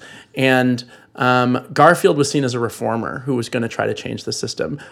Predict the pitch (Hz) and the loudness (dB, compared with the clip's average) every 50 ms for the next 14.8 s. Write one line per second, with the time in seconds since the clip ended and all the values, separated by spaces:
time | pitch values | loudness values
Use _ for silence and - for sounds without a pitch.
0 | - _ - 143 135 - - - 151 123 107 156 160 147 156 143 - 147 135 139 | -8 _ 0 2 2 0 -2 -2 -2 0 0 0 0 0 -2 -2 0 0 2 2
1 | 139 135 131 131 131 - - _ _ - 139 139 135 135 123 123 117 120 120 120 | 2 2 0 -2 -4 -8 -14 _ _ -4 -2 -2 0 0 0 0 0 0 0 0
2 | 120 123 143 156 147 - 117 107 107 - - 139 139 123 123 131 131 - - 113 | 0 0 0 0 0 -2 -4 -4 -4 -4 -2 0 2 2 2 0 -2 -4 -6 -6
3 | 110 - - - _ _ _ - 131 - 135 127 - 131 123 117 117 113 113 113 | -6 -8 -12 -18 _ _ _ -16 -6 -6 -4 0 2 2 2 2 2 0 0 2
4 | 110 117 107 113 - 120 110 104 - - 110 110 107 - - 113 98 - - - | 4 4 4 4 4 2 2 2 0 0 -2 -2 0 -2 -6 -6 -6 -8 -8 -6
5 | 104 107 - - - - 110 104 - - - - - - - - - - - - | -8 -8 -8 -8 -6 -6 -6 -6 -6 -10 -12 -14 -14 -18 -20 -20 -18 -18 -20 -16
6 | - - 160 175 165 160 151 156 - - - 208 208 196 175 165 160 151 151 - | -2 2 4 6 6 4 2 0 -4 -6 -4 -2 0 2 4 2 2 2 0 -6
7 | - - - _ - - - 127 127 131 139 156 160 156 156 151 143 131 131 127 | -18 -20 -20 _ -20 -16 -12 -10 -6 4 8 10 10 12 10 10 8 6 4 4
8 | - 139 131 127 127 117 - - - 127 127 123 117 107 - 127 123 123 123 - | 4 2 2 2 2 -2 -2 -4 -4 -4 -2 -2 -2 0 0 0 0 0 -2 -4
9 | - _ _ - 139 127 123 120 120 - 123 117 113 110 - 120 120 117 - 117 | -10 _ _ 2 4 4 4 2 0 0 2 2 2 2 2 0 0 0 -2 -4
10 | 113 107 104 104 104 104 101 - - 117 117 - - - - - - - _ 110 | -4 -4 -4 -6 -6 -8 -8 -10 -10 -12 -12 -14 -16 -20 -20 -20 -20 -18 _ 0
11 | 123 139 156 156 147 143 143 139 139 135 139 - 139 127 113 110 113 - - 120 | 2 2 4 4 2 2 2 2 2 0 -2 -2 -2 -2 -2 -4 -4 -2 0 2
12 | 120 120 117 113 117 123 110 - 113 117 113 117 120 127 135 151 190 202 - - | 2 2 0 -2 -4 -6 -8 -6 -2 -2 0 0 0 0 0 -2 -2 -4 -6 -10
13 | - - _ _ - - 135 123 120 117 110 - - 123 113 110 120 117 110 113 | -18 -20 _ _ -4 -2 2 4 4 2 2 0 -2 -4 -2 0 0 0 0 0
14 | 113 110 - - 113 104 107 107 107 - - 117 117 113 113 113 | -2 -4 -2 0 2 2 2 2 0 -2 -2 -2 -2 -2 -2 -4